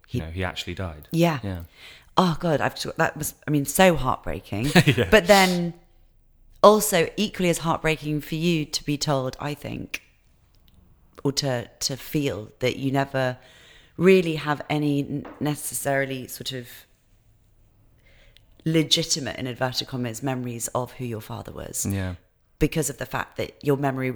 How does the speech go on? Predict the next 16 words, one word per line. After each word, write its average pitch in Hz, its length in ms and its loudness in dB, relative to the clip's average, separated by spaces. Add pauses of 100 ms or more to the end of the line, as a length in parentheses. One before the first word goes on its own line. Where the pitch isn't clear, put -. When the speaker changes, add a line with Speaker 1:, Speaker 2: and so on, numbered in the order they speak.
Speaker 1:
only 131 200 -2
really 120 260 -8 (200)
c-, - 80 -10
started - 460 -2
probably 110 220 -6
kicking 117 440 -4
in 123 200 0 (360)
<laughs> - 340 -18
around 147 360 8
the 147 120 6
Speaker 2:
Exactly. - 20 10
Speaker 1:
age 95 280 6
that - 160 4
he 135 260 -4
was 117 480 -4
Speaker 2:
Yeah. 98 260 0